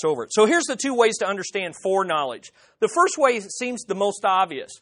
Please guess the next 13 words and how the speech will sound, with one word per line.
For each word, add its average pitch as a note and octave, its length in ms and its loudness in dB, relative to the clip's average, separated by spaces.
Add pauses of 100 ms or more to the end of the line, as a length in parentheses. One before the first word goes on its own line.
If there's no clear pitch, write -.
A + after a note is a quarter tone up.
(320)
Foreknowledge. F#3+ 1200 2
Know G3 440 6
beforehand. F#3 720 2
Here, A3 200 -2
here, A3 280 -2
here's A3 240 -4
the G3+ 160 -12
first G#3+ 200 -4
way G3 280 0 (260)
to E3+ 100 -6
understand F#3 460 -4
this D#3+ 140 -8
word. D#3+ 260 0